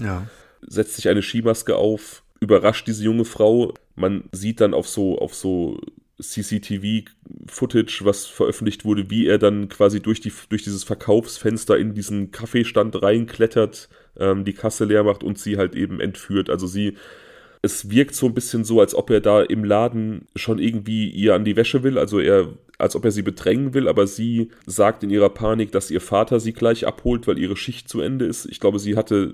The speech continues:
Speaker 2: einfach vor, ihn zu verängstigen, dass er flüchtet, aber er zieht aus dieser Information einfach nur die Notwendigkeit, sie eben mitzunehmen und in seinen Schuppen zu sperren.
Speaker 1: Mhm.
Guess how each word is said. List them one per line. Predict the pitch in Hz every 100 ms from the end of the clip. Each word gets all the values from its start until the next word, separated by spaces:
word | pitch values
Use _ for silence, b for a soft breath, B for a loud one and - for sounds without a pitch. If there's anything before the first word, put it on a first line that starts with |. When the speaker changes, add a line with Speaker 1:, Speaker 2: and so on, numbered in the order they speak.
| -
Speaker 2:
einfach | 104 104 101
vor, | - 113
ihn | - 101 101 - -
zu | 107
verängstigen, | - - 113 131 131 123
dass | 104 87
er |
flüchtet, | 85 - 120 - 73
aber | 101
er | 69 113 113 110 B B B B
zieht | 127 104
aus | 98
dieser | 110 104
Information | 101 113 104 - 110 107
einfach | 87 110 104
nur | 110 107 101
die | - 107
Notwendigkeit, | 107 107 107 107 101 - 98 101
sie | 104 92
eben | 98 101
mitzunehmen | - - 98 98 95
und | 87 82
in | 98
seinen | 98 95
Schuppen | - - 95 90 90 _
zu | - 90
sperren. | - 85 92 98
Speaker 1:
Mhm. | 101 107